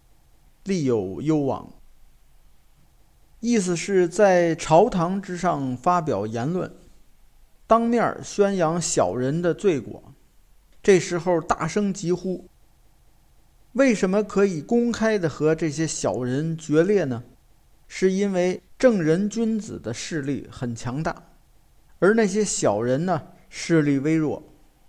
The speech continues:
这样就可以团结强大的势力，将那些小人铲除。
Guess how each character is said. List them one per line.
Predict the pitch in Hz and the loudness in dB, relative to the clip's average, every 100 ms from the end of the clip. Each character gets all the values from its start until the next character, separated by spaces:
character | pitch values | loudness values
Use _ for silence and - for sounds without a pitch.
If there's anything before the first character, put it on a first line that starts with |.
| - _ _ _ _ _ _ - - | -20 _ _ _ _ _ _ -20 -2
这 | 254 | 2
样 | 226 185 113 | 6 4 2
就 | - 175 | 0 -2
可 | - 165 175 | 0 2 2
以 | 139 120 | 2 -4
团 | - 135 160 | -4 -2 -2
结 | 151 135 143 - | 0 0 0 -2
强 | - 139 156 | -6 -4 0
大 | 175 147 | 2 2
的 | 127 | -2
势 | - 143 | -6 -6
力， | 131 127 - | -4 -4 -6
将 | - 139 139 | -6 -4 -2
那 | 131 | -4
些 | 117 135 135 | -4 -4 -6
小 | - 117 113 | -6 -6 -4
人 | 123 151 | -4 -6
铲 | - 113 110 | -6 -8 -8
除。 | - 139 160 | -8 -6 -6